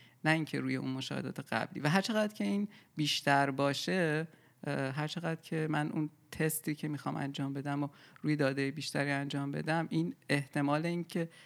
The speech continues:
نت-، اه، اون، اه، مثلاً، اه،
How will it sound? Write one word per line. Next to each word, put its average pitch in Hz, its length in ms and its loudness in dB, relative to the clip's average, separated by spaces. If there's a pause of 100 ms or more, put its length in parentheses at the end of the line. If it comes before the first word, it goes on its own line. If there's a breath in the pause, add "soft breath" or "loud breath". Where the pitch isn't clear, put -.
(160 loud breath)
نت-، 139 200 2 (160)
اه، - 240 0 (160)
اون، 143 340 0 (300)
اه، 135 280 -2
مثلاً، 139 540 -2 (420 loud breath)
اه، 131 640 -4